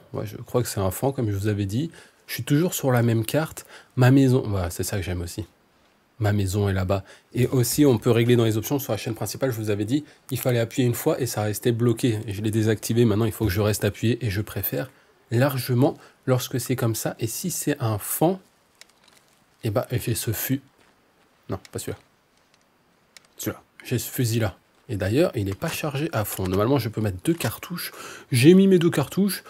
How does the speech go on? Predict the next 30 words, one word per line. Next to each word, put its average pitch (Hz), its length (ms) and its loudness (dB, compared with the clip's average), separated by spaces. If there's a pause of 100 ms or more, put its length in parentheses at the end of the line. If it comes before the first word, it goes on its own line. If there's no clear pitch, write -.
(300)
Je 131 180 4
vais 156 200 8
monter 143 340 4
là 135 240 4 (380)
et 123 60 2
on 117 80 6
va 107 140 4
repérer, 123 540 0
euh, 113 100 -2
peut-être - 280 -6 (360)
j'ai 123 160 -4
besoin 120 260 2
de 202 40 -2
repérer 127 340 0
les 110 120 4
pistes - 320 -4
parce 113 260 -6
que 123 260 2
j'imagine 120 460 2
qu'en 113 220 0
utilisant 120 420 2
mes 117 140 6
jumelles, 127 320 4
ça 110 120 -4
va 98 120 -2
pas 123 120 0
être 123 60 0
marqué 120 480 0
Hollywood 127 480 4
dessus. 117 400 -2